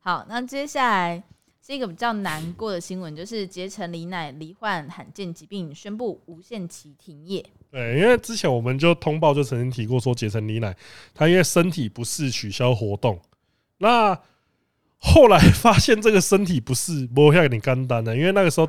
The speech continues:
Speaker 2: 我们可能都以为说他是伤操劳，然后心态伤-，
Speaker 1: 或是一些妇女病啊
Speaker 2: 对，对，对，对，太累了，压力太大之类。但是他最近就是他推特宣布说他是得了罕见纤-，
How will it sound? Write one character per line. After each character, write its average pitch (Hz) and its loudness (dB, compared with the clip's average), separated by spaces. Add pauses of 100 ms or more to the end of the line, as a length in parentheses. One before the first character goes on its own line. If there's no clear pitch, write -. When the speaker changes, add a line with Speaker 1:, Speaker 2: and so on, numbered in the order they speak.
(140)
Speaker 2:
我 127 -6
们 127 -4
可 123 -8
能 113 -4
都 151 -2
以 123 -6
为 104 -4
说 131 -2 (320)
他 151 0
是 156 4
伤 127 0
操 117 2
劳， 98 -4 (400)
然 117 -6
后 139 4
心 127 -2
态 135 2
伤-， 151 4
Speaker 1:
或 143 6
是 233 2
一 226 2
些 - 2
妇 254 0
女 175 -4
病 214 0
啊 165 4
Speaker 2:
对， - -
对， 165 2
对， 156 4
对， 156 2
太 156 4
累 135 4
了， 101 -6 (220)
压 139 4
力 139 -2
太 123 -2
大 117 -4
之 113 -14
类。 117 -8 (380)
但 202 -4
是 208 -4 (600)
他 220 4
最 220 6
近 185 -4
就 170 2
是 165 2
他 160 2
推 151 2
特 151 2
宣 139 -2
布 143 -6
说 131 -2
他 139 -2
是 139 -4
得 117 -6
了 117 -4
罕 107 -8
见 135 -4
纤-， 135 -4